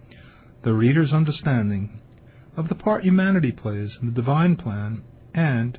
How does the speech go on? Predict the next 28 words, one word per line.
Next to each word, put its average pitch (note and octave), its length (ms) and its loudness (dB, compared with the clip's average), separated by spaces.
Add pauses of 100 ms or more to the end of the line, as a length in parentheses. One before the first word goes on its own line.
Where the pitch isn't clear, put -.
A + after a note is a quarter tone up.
(120)
the A#2 100 -4
underlying C#3+ 640 0
oneness C#3 420 2 (640)
that A2 140 -4
unites A2 540 -4
us A#2 80 -8 (100)
all. A2 260 -8 (2250)
What A3 120 -6
you G#3+ 60 4
need A#3+ 220 8
to G3+ 60 -2
do C#3 160 6
if D3 100 2
you D#3+ 80 0
want C#3 160 -2
to - 60 -20
take A#2+ 240 -8
advantage A2 400 -8
of A2 120 -8
this A2+ 200 -8
offer D3+ 440 -4
is A2 360 -8
write A2+ 120 -4
a - 180 -8
check C#3 280 -4
or A#2 200 -2
money A#2+ 300 2
order, A2+ 380 -6